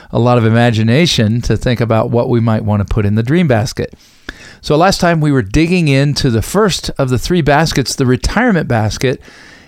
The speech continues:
and talking about how we can solve the number one problem that the retirement basket can solve for you, which is steady, predictable income for life. And that can come from a variety of sources, but the problem we've got to solve is steady,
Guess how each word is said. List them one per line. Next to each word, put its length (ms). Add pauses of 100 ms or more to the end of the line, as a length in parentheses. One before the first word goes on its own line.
(100)
and 160
talking 320
about 260
how 200
we 140
can 120
solve 300
the 80
number 380
one 280
problem 580
that 120
the 100
retirement 520
basket 400
can 160
solve 320
for 120
you, 380 (540)
which 320
is 340 (220)
steady, 720 (100)
predictable 680 (180)
income 540 (360)
for 160
life. 360 (260)
And 100
that 140
can 180
come 420 (260)
from 180
a 60
variety 440
of 80
sources, 460
but 140
the 80
problem 320
we've 120
got 120
to 80
solve 360
is 140
steady, 500